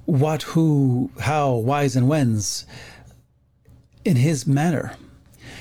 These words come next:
And that's why Ecclesiastes three eleven says, "God has made everything fit beautifully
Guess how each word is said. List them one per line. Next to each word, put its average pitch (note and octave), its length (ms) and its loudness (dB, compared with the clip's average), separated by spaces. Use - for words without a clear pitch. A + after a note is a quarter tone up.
And D#3 140 2
that's F3 180 -2
why E3+ 100 2
Ecclesiastes D3+ 760 0
three D3+ 160 0
eleven D#3 320 2
says, B2 260 -2
"God D3+ 360 2
has B2+ 200 0
made C3+ 380 0
everything C3 640 0
fit D3+ 360 -2
beautifully B2 580 0